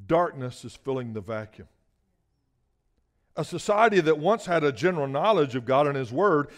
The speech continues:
is progressively moving into a critical state of spiritual ignorance. As a result,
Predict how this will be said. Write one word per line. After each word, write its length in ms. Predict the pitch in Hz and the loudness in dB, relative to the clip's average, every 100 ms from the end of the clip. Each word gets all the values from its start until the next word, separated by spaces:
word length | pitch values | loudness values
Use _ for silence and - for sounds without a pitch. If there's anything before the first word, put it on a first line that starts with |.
| - - | -20 -2
is 240 | - 185 | 6 6
progressively 840 | - 170 143 147 233 233 190 151 160 | 4 -4 -2 0 0 2 0 2 0
moving 400 | 160 190 175 175 | 4 4 2 -4
into 260 | 165 170 | -4 -2
a 60 | 139 | -2
critical 480 | - 214 220 214 175 | 0 0 0 -2 -8
state 400 | - 185 180 - | -6 -4 -4 -4
of 120 | 127 | -14
spiritual 600 | - - 170 165 175 - | -14 -6 -4 -4 -8 -10
ignorance. 380 | 139 110 101 98 _ _ _ _ _ _ _ _ _ _ _ _ _ _ _ _ _ _ _ _ _ | -12 -12 -12 -14 _ _ _ _ _ _ _ _ _ _ _ _ _ _ _ _ _ _ _ _ _
As 240 | 160 165 | 2 2
a 40 | 139 | 2
result, 680 | 151 107 185 160 147 - | -2 2 2 4 2 -6